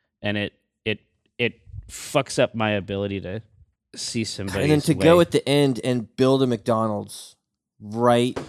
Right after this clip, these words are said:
Speaker 1: See, this is what I'm talking
Speaker 2: That's,
Speaker 1: about.
Speaker 2: that's the fucking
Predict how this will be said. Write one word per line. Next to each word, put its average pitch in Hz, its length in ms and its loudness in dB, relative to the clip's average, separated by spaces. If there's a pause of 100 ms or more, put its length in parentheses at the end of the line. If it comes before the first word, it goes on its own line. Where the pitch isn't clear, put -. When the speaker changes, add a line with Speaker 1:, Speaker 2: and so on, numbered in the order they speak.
Speaker 1:
See, - 280 0
this 156 340 2
is 170 120 -2
what 165 140 2
I'm 156 120 0
talking 147 480 0
Speaker 2:
That's, 151 280 6 (140)
Speaker 1:
about. - 180 -20
Speaker 2:
that's 147 440 4
the 139 140 2
fucking 113 880 -2